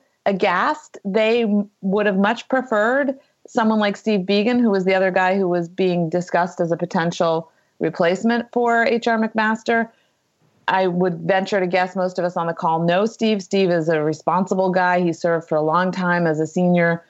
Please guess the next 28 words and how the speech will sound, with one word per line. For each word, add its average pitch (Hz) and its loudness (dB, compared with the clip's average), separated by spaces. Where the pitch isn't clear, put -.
staffer 175 0
in, 156 -4
on 160 0
the 156 0
Hill 180 2
in 151 -2
Congress. 175 0
He's 165 2
worked 180 0
for 170 0
Ford 160 0
Motor 220 2
Company 202 0
now 185 0
for 180 0
over 175 0
a 170 0
decade, 175 0
I 170 2
believe. 170 0
You 269 0
know, 226 2
he 262 2
would 269 2
have 220 2
been 202 2
a 190 0
solid 196 0